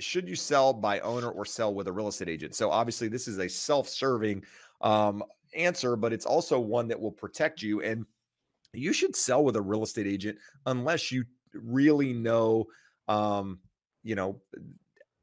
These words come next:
disclosures and, and everything that goes into the process of selling your home. It's,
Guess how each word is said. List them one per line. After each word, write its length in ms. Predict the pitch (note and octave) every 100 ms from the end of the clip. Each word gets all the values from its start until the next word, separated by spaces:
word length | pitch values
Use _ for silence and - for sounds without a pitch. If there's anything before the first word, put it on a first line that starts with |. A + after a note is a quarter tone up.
| _ _ _ _ A#2
disclosures 1040 | G#2 A2+ - C3+ C3 B2+ B2 B2 A#2 A2 -
and, 160 | G#2+
and 160 | G2 A2
everything 420 | A#2 A#2+ A#2 A2
that 160 | G#2+ F#2+
goes 320 | G2+ G#2 G2+
into 400 | - G2+ G2+ A2
the 100 | G#2
process 520 | - F#2 F2 F2+ F2
of 100 | -
selling 320 | - F#2+ F2+ E2
your 140 | D#2+
home. 280 | F#2+ F#2 E2+
It's, 200 | D#2